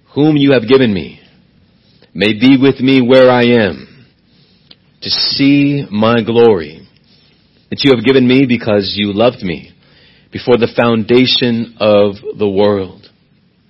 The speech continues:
As we consider the final verses of this chapter, the hope is that we see the Lord Jesus Christ as the high priest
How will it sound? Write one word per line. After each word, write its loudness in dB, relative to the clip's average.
As 0
we -2
consider 2
the -8
final 0
verses 0
of 4
this -2
chapter, -4
the 0
hope 0
is -2
that 2
we 0
see 0
the 0
Lord 4
Jesus -6
Christ -2
as -2
the -4
high 0
priest -2